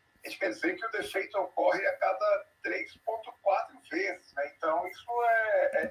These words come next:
é importante também a gente salientar, é, quando a gente fala do, do número em si, né? E as pessoas querem saber, "Ah, putz, mas tem quantos sigma, não sei o que e tal." E isso tem, lógico, tem, tem muito a ver ali com a, com a curva normal e quantas vezes isso vai se distribuindo ali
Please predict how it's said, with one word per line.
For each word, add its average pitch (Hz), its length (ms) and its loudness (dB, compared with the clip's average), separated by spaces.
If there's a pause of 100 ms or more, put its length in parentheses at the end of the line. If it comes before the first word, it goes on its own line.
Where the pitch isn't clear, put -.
é - 20 -2
importante 190 460 -4
também - 220 -10
a - 60 -8
gente - 140 -16
salientar, - 720 0 (540)
é, 135 380 0
quando 143 180 -6
a - 40 -2
gente - 160 -10
fala 156 300 4
do, 330 540 0
do 349 60 -10
número - 360 -2
em - 160 -12
si, - 300 -20
né? 139 260 -4 (140)
E 143 60 -12
as 147 260 -4
pessoas - 260 -8
querem - 180 -6
saber, - 160 -8
"Ah, - 280 0
putz, - 220 -12
mas - 200 -4
tem - 140 -10
quantos - 340 -4
sigma, - 340 -10
não - 60 -18
sei - 160 -10
o - 40 -12
que 427 120 -8
e 427 60 -6
tal." - 300 -2 (380)
E - 120 -10
isso - 120 -10
tem, - 160 -4
lógico, - 280 2
tem, - 180 -14 (160)
tem - 100 -14
muito 151 180 -6
a 143 60 0
ver 135 160 -4
ali - 160 -6
com - 140 -4
a, - 180 2 (100)
com - 80 -4
a - 40 -6
curva 143 360 -2
normal 147 640 2
e 135 240 -12 (120)
quantas - 460 -12
vezes - 300 -12
isso - 200 -16
vai - 120 -2
se - 140 -14
distribuindo 147 720 -2
ali 135 320 -4